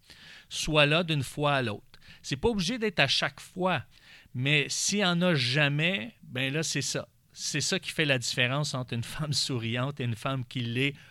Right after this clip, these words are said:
un peu moins. Euh, c'est, c'est, ce sont ces petites plus-values qui font la différence. Euh, le jour de son anniversaire ou de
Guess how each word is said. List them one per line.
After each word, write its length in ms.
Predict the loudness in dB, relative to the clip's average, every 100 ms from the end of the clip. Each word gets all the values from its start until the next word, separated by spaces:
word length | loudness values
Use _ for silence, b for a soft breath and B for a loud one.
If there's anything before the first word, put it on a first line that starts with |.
| B -2
un 160 | 0 2
peu 200 | 0 0
moins. 360 | 0 0 0 -4 B B B B B 0
Euh, 560 | 2 4 4 2 0 -2
c'est, 240 | 0 -2
c'est, 200 | 0 -2
ce 160 | -2 0
sont 300 | 0 0 -2
ces 280 | -2 -2 -2
petites 500 | 2 0 0 -8 -8 _ -20 -6 0
plus-values 1040 | 4 4 2 0 2 6 6 6 4 2 -4 -16
qui 120 | -12
font 340 | -6 -4 -6 -10 -8
la 300 | -4 -2 -4
différence. 800 | -6 -2 0 0 -4 -8 -10 -12 _ B B B B -18 B
Euh, 360 | -2 0 2 0 -4 -16 _ _ _ _ _ _ _ -12 -2
le 140 | 0
jour 200 | 2 2
de 100 | 0
son 280 | 0 0 2
anniversaire 720 | 0 0 0 -2 0 0 0
ou 80 | -2
de 420 | -4 -4 -4 -6